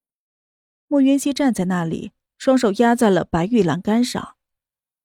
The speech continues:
南离川抬眸的瞬间，他就看到了他唇上的口红印儿和下巴脖子上的印记。他抓着栏杆的手猛地收紧，站在那里定定地看着他。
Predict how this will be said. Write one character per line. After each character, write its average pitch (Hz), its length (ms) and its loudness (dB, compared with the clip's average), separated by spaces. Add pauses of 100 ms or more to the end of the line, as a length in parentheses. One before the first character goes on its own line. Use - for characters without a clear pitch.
(160)
南 233 160 2
离 247 140 4
川 247 180 4
抬 196 180 -2
眸 190 140 -2
的 185 100 -4
瞬 196 220 -4
间， 175 280 -6 (400)
他 285 160 -2
就 294 120 -2
看 285 240 2
到 214 120 2
了 175 160 -2
他 269 160 -2
唇 202 240 -2
上 269 120 2
的 226 100 4
口 - 180 -4
红 165 200 -6
印 254 120 2
儿 247 80 -2 (180)
和 - 160 2
下 262 240 2
巴 135 140 0
脖 196 260 0
子 262 100 0
上 - 200 -2
的 - 80 -12 (100)
印 247 240 2
记。 - 280 -14 (1400)
他 247 120 -2
抓 247 180 0
着 240 120 0
栏 185 180 0
杆 220 160 0
的 214 80 0
手 - 320 -6 (120)
猛 202 200 2
地 233 140 0
收 202 240 2
紧， - 300 -10 (480)
站 302 200 2
在 220 120 2
那 233 180 4
里 - 300 -6
定 254 200 4
定 262 200 2
地 165 80 -8
看 190 260 -4
着 - 140 -8
他。 - 340 -18